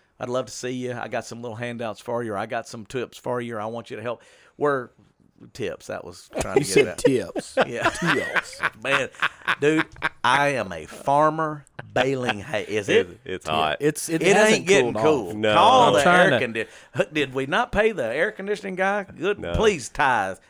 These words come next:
Speaker 1: Where our air conditioning
Speaker 2: Yes.
Speaker 1: just went to eighty-five
Speaker 2: Yes,
Speaker 1: degrees.
Speaker 2: please.
Speaker 3: So what you, what, when you're describing this, what it reminds me of is back when I was in retail, and you were too.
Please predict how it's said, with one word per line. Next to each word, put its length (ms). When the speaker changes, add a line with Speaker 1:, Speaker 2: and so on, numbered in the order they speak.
Speaker 1:
Where 160
our 200
air 180
conditioning 380
Speaker 2:
Yes. 140
Speaker 1:
just 120
went 200
to 140
eighty-five 680
Speaker 2:
Yes, 100
Speaker 1:
degrees. 480
Speaker 2:
please. 320
Speaker 3:
So 100
what 200
you, 80
what, 180
when 140
you're 160
describing 560
this, 160
what 160
it 20
reminds 420
me 100
of 100
is 80
back 240
when 80
I 80
was 100
in 80
retail, 540
and 100
you 100
were 160
too. 260